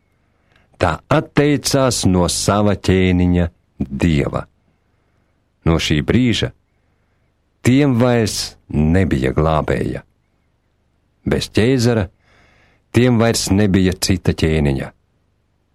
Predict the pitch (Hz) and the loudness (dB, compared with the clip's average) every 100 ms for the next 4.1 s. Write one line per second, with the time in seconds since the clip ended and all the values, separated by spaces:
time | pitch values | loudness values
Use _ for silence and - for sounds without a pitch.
0 | _ _ - 127 - - 123 123 117 92 | _ _ -2 -2 -2 0 2 2 2 2
1 | 92 90 87 - 80 73 80 73 71 69 | 2 2 0 0 -2 0 0 0 -2 -2
2 | - - - 85 101 92 - 90 82 - | -6 -8 -4 0 0 -2 -4 -4 -4 -10
3 | _ - 80 80 71 - 67 - 69 71 | _ -2 0 0 -2 -4 -6 -6 -8 -10